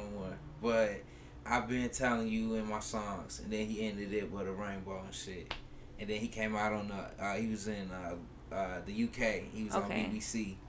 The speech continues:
Speaker 1: and they were interviewing him. He was like, Yeah, uh, you know, I kinda feel like I
Speaker 2: It's
Speaker 1: opened the
Speaker 2: time.
Speaker 1: door. Yeah, I, I'm glad I came out, and I'm getting harassed and stuff now, but
Speaker 2: Aw.
Speaker 1: I mean, kinda respected it.
Speaker 2: That shit sucks,
Speaker 1: It
Speaker 2: dude.
Speaker 1: sucks,
Speaker 2: Like,
Speaker 1: but,
Speaker 2: 'cause
Speaker 1: you know,
Speaker 2: what
Speaker 1: you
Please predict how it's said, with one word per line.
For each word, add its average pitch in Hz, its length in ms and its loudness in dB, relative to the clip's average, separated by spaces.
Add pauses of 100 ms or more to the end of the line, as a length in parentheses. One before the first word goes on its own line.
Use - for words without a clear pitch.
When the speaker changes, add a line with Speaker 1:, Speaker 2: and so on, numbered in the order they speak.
(360)
Speaker 1:
and 101 160 -4
they 104 80 0
were 101 100 0
interviewing 101 520 -2
him. 95 220 -4
He 95 40 -6
was 95 160 -4
like, 92 220 -2
Yeah, 98 300 -2 (140)
uh, 95 180 0 (180)
you 98 80 -4
know, 95 60 -4
I 95 40 -4
kinda 95 300 -6 (120)
feel 95 260 -4
like 90 320 -6 (460)
I - 120 2
Speaker 2:
It's 185 140 4
Speaker 1:
opened 208 100 -2
the 175 80 4
Speaker 2:
time. 170 120 2 (220)
Speaker 1:
door. 104 380 8 (200)
Yeah, 101 380 2
I, 95 160 10
I'm 101 140 2
glad 101 260 2
I 95 140 0 (120)
came 101 320 -4
out, 95 340 0
and 87 260 -6 (360)
I'm 98 120 -6
getting 107 180 -2
harassed 98 540 0
and 107 100 -6
stuff 95 300 -4
now, 98 240 -4 (120)
but 92 120 -4
Speaker 2:
Aw. 170 520 0
Speaker 1:
I 190 220 -2
mean, 90 220 -6 (560)
kinda 98 200 -8
respected 90 540 -8
it. 90 160 -10 (140)
Speaker 2:
That 226 200 12
shit 427 220 8
sucks, 190 540 10
Speaker 1:
It 415 120 12
Speaker 2:
dude. - 20 10 (100)
Speaker 1:
sucks, 165 280 12
Speaker 2:
Like, 190 320 12
Speaker 1:
but, 202 100 10
Speaker 2:
'cause 208 120 12
Speaker 1:
you 220 60 10
know, 214 100 12
Speaker 2:
what 208 80 12
Speaker 1:
you 233 60 12